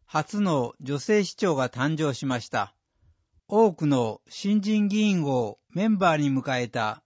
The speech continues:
市議会とともに、新たな市政の船出を迎えます。市民の負託を受けた我々は、皆様一人一人の声を大切にし、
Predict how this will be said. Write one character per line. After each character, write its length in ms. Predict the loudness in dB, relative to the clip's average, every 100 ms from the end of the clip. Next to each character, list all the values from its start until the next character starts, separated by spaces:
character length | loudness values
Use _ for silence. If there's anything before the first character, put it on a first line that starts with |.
| _
市 240 | -12 -6
議 160 | -4 -2
会 240 | 0 0
と 160 | -2 -6
と 100 | -4
も 160 | -4 -4
に、 240 | -8 -12 _ _ _ _
新 280 | -2 0 2
た 160 | 0 -2
な 80 |
市 60 | -2
政 280 | -2 -2 0
の 300 | -2 -4 -8 _ _
船 220 | -2 0
出 140 | 2
を 120 | 2 0
迎 220 | 0 -2
え 80 | -2
ま 140 | -6
す。 200 | -10 -20 _ _ _ _ _ _ _ _ _
市 240 | -16 -4 0
民 160 | 2
の 100 | 0 -2
負 100 | -2
託 280 | -4 0
を 140 | 0 0
受 140 | -2
け 60 | -4
た 120 | 0
我 180 | 0 0
々 280 | 0 0 0
は、 240 | -2 -4 _ _ _ _
皆 240 | -4 -4
様 440 | -2 -2 0 -2 -6 _
一 240 | _ -4 -2
人 120 | -2
一 180 | 0 -2
人 100 | 0
の 140 | -2
声 220 | 0 0
を 160 | 0 -2
大 240 | -2 -4
切 280 | -2 -6 -4
に 140 | -6 -6
し、 300 | -8 -10